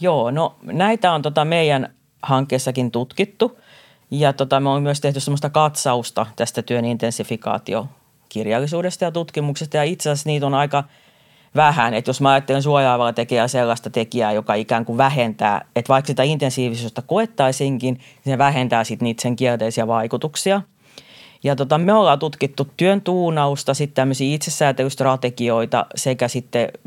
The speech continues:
palautumista tai työkuormituksesta, psykologista irrottautumista. Ja aika laihoin tuloksin, <laughs> että tota, ainakaan kaikilla niinku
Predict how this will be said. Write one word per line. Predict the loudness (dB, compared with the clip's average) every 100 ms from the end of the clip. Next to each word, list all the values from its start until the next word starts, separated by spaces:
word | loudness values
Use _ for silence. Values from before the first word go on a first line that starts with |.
| -10 0
palautumista | 2 4 2 0 -6 -4 -4 -2
tai | -2
työkuormituksesta, | 0 -2 -2 -4 -4 -4 -6 -8 -6
psykologista | -2 0 0 -2 -4
irrottautumista. | -2 -4 -2 -2 -2 -4 -6 -4 -4 -4 _ -20 -20 -20 -20 -20 _
Ja | -2 4 4 2 -6 _ _ _ _
aika | 4 4 4 2 2
laihoin | 2 4 4 4 2 2
tuloksin, | 0 2 2 2 -2 0 0 -2
<laughs> | 0 0
että | 0 2
tota, | 2 2 0 -4 -20 -2
ainakaan | 0 2 2 4
kaikilla | 4 4 4 2 0
niinku | 0 -2